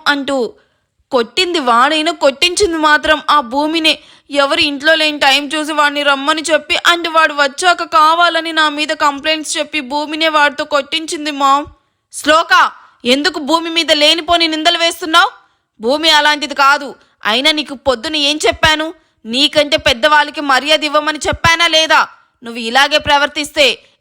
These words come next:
ఇప్పుడు మెడ దగ్గరే కోసాడు, ఆ తర్వాత నీ ఒళ్ళంతా కోసినా ఆశ్చర్యపోవాల్సిన పని లేదు. కాబట్టి ఒళ్ళు జాగ్రత్తగా పెట్టుకొని మాట్లాడు," అంటూ మనవరాలు వైపు కోపంగా చూస్తూ అంటుంది. "అమ్మమ్మ!" అంటూ పళ్ళు నూరుతూ, "నువ్వు కాసేపు నోరు మూసుకో.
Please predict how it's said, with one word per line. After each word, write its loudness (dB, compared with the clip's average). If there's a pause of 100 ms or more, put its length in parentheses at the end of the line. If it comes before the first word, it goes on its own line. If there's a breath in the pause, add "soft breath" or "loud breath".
ఇప్పుడు -6
మెడ 0
దగ్గరే 2
కోసాడు, 0
ఆ 2
తర్వాత 2
నీ -6
ఒళ్ళంతా -2
కోసినా 0
ఆశ్చర్యపోవాల్సిన 0
పని -2
లేదు. 0 (440)
కాబట్టి 0
ఒళ్ళు -4
జాగ్రత్తగా 2
పెట్టుకొని 0
మాట్లాడు," 2 (100)
అంటూ -8
మనవరాలు -6
వైపు -6
కోపంగా -6 (100)
చూస్తూ -12
అంటుంది. -10 (500)
"అమ్మమ్మ!" 2 (180)
అంటూ -2
పళ్ళు -2
నూరుతూ, -6 (320)
"నువ్వు -8
కాసేపు 0
నోరు 2
మూసుకో. -4